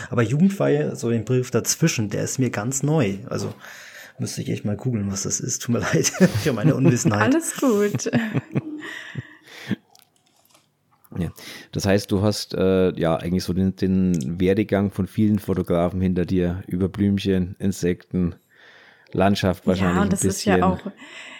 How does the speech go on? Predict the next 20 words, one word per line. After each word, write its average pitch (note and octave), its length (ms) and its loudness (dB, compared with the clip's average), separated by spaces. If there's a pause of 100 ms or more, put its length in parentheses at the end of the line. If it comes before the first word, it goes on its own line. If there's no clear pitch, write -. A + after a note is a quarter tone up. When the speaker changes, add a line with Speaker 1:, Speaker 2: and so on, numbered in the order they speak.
(680)
Speaker 2:
ja, F#3 240 -4
ist G3+ 100 -2
ja F#3+ 140 2
auch F#3 120 -8
wichtig, F#3 460 -6
dass F3 240 -4
man, F3 420 -2
ähm, F3 400 -6 (340)
ja, F#3+ 200 2
s-, - 180 -4
mit G3 160 0
solchen G#3+ 360 4
Dingen F#3+ 180 2
anfängt, F3+ 580 0
einfach F#3+ 440 -6
aus F#3 200 -10
Spaß, G3 440 -4
an F3+ 100 -4
der F#3 160 -2
Freude, G3+ 640 0